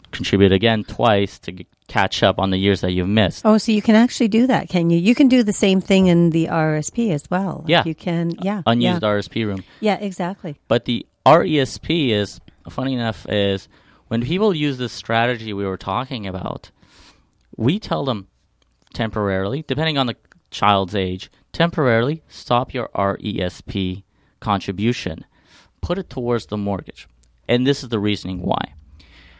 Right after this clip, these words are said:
Speaker 1: When you're getting the tax refund from the investment, so you,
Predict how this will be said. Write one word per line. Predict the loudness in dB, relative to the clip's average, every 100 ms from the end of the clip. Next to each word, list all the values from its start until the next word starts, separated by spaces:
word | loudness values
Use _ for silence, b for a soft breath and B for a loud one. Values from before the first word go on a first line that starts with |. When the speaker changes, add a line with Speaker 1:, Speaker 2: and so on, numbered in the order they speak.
| b
Speaker 1:
When | -4 -2
you're | 0
getting | 0 -2
the | -6
tax | -8 -8 -6 -8 -12 -20 -20 _ -4
refund | -4 -4 -6 -6 -6 -14 _ _ _
from | -2 -2
the | 0
investment, | -2 -2 0 0 -2 -20 -20 -6 -2 -2 -6
so | -8 -2 -2
you, | -2